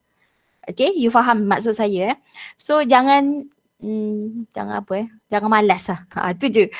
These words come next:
saya boleh pesan, eh. So please, um, masa nak jawab tu, just buat susunan cara jawab tu teratur, okey? Sebab pemarkahan kita tak tengok final answer saja, eh. Of course final answer mesti betul.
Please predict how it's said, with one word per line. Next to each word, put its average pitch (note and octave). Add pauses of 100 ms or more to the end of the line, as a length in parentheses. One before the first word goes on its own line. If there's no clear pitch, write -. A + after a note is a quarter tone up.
saya A#3+
boleh A#3+
pesan, B3
eh. F#4+ (240)
So -
please, C#4+ (160)
um, A3 (480)
masa A#3
nak G#3+
jawab B3
tu, F4
just C#4+ (160)
buat A#3 (400)
susunan B3+
cara A#3+
jawab A#3
tu B3+
teratur, F#3
okey? D#4 (240)
Sebab -
pemarkahan B3
kita F4
tak -
tengok A3
final G#3
answer G#3+
saja, A#3
eh. D4+ (500)
Of -
course D#4
final A3
answer C#4+ (160)
mesti G#3
betul. G3